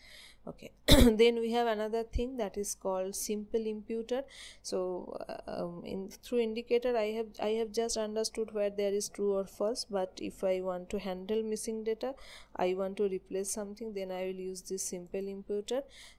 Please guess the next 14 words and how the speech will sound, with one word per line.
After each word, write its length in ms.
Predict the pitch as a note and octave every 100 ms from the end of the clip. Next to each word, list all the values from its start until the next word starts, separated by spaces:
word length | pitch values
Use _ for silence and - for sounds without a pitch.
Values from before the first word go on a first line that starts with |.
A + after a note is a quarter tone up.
| -
So 160 | G#3+
this 240 | G#3 A#3 A#3
simple 360 | A3 G#3+ A3+ A3+
imputer 640 | A3 A3 A#3 A#3 A#3+ B3
here, 420 | B3+ A3+ G#3+ G#3+ G#3+ -
uh, 540 | F#3+ G3 G3 F#3+ F#3+ -
I 120 | F#3
am 180 | F#3+ G3+
calling 500 | G3 F#3+ G3+ G#3+ G#3
this, 340 | G3+ G3+ - - - - -
you 120 | G3
know, 200 | G3+ A#3 G#3+
this, 440 | F#3+ F#3+ F#3+ -
uh, 280 | - G#1 -